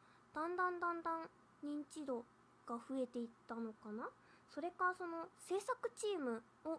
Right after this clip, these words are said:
今は組んでいるらしくって、あの、一度こう、リー・ズーチーさんで調べていただきたいんですけれども、動画見ていただくと、「おー」みたいな。そう。な、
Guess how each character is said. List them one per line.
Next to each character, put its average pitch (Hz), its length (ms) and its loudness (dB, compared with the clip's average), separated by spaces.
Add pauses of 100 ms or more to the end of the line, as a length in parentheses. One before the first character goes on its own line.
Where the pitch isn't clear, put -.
今 302 200 2
は 247 120 4
組 262 260 0
ん - 20 -2
で 254 60 2
い 233 100 4
る 233 100 -2
ら 233 140 -4
し - 80 -18
く - 120 -12
っ - 20 -10 (180)
て、 247 60 -2 (720)
あ - 20 -8
の、 240 140 -6
一 370 320 -4
度 440 240 2 (100)
こ 359 100 -2
う、 - 120 -6
リ 269 100 0
ー・ 269 200 2
ズ 277 80 0
ー 302 180 2
チ 277 140 -4
ー - 20 -2
さ 247 140 -4
ん 220 160 -4 (360)
で 233 60 -10
調 262 260 -2
べ 349 120 -2
て 254 80 -2
い 247 80 0
た 240 100 -4
だ 247 120 -4
き - 100 -16
た 269 120 -4
い 269 60 2
ん 240 80 0
で 240 100 -2
す 233 120 -12
け 226 80 -6
れ 220 100 -6
ど 220 80 -6
も、 233 240 0 (2000)
動 330 160 2
画 403 140 4
見 392 140 2
て 330 100 -2
い 269 60 -2
た 240 140 -4
だ 233 80 -4
く 233 120 -16
と、 233 100 -6 (200)
「お 330 320 0
ー」 - 20 -
み 233 140 -2
た - 80 -18
い - 40 -16
な。 - 160 -20 (520)
そ 254 80 -8
う。 214 100 -6 (960)
な、 269 100 -8